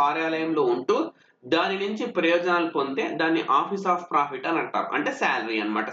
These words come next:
శాలరీ రూపంలో కానీ ఇంకే రూపంలో కానీ మనకు ఏ విధమైన, ఆ, లబ్ధి పొందినా కూడా దాన్ని office of profit అని అంటారు. అయితే ఈ డెఫినేషన్ ని తర్వాత కాలంలో విస్తృతం చేశారు, అవి కూడా మనం చూద్దాం.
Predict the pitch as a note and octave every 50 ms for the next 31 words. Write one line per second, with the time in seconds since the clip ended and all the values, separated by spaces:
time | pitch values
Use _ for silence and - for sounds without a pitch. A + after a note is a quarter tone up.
0 | - D#3 D3 C#3+ D3 D#3 E3 E3 D#3+ D#3 D3 D3+ D3 C#3+ C#3 C#3 C3+ C3+ B2+ B2+
1 | B2+ B2 G#2+ B2 D#3 F3 F3 E3+ E3+ F3+ F#3+ G3 G3+ G3 G3 F#3+ F#3+ F#3+ F#3+ F#3
2 | F3+ F3+ E3+ D#3 D3+ D3+ D#3 E3 D3 D3 C#3+ - - A#3 E4+ E4+ - - - -
3 | _ _ _ - C3+ D#3 F#3 G3 G#3 G#3 G#3 G3+ G3 F#3+ F#3 F3 F3 D3 B2+ -
4 | - - - _ _ _ _ - C#3+ C#3+ C3+ B2+ B2+ A#2 G#2+ - - C#3 C#3+ D#3
5 | D#3 D#3+ G3 G3 G3 F3+ D#3+ D3 D3 C#3 C3+ C3 B2+ A#2+ A#2+ A#2+ A#2+ B2 B2 A2
6 | - - - - _ _ _ C3 B2+ D#3+ E3 F3+ G3 G#3 F#3 - - C3 C#3+ -
7 | - F#3 E3+ F3 E3 D#3 D#3 - - C#3+ C3+ C3 C#3 C#3 C3+ C3 B2 A2 G#2+ -
8 | F#2+ - - C#3 E3+ F#3 F3+ F3 D#3+ - E3+ F3+ F#3+ F#3+ F#3 F3 - G3+ G#3 G#3
9 | G3 F#3+ F#3+ F#3+ F#3 F#3+ A3+ D4+ E4+ E4 - - - _ _ _ - E3+ F3+ F#3+
10 | G#3 G#3 G3 - F3 E3+ E3+ E3+ E3+ A#3+ C4 B3 G#3 G3 F#3+ F#3+ - A#3+ G#3+ A3+
11 | G3+ F#3+ - D3+ C3+ - C#3+ C#3+ E3 - D3+ - - C#3+ D#3+ F3+ G#3 A3 A3+ G3+
12 | G3+ G3+ G3+ D#3+ C3+ - - A#2+ A2 G#2+ A2 G#2 -